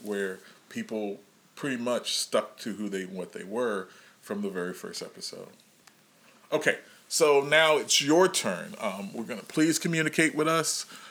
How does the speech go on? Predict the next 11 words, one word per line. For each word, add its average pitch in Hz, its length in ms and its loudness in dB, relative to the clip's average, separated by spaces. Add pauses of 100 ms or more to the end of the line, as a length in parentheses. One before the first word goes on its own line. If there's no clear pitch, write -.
(220)
via 104 260 0
Twitter 165 640 2 (180)
at, - 340 -2 (1160)
with 110 280 0
the 104 280 -6
at - 280 4
Star 123 340 0
Trek 127 440 -4
A 110 160 -2
O 101 160 -2
D, 123 480 0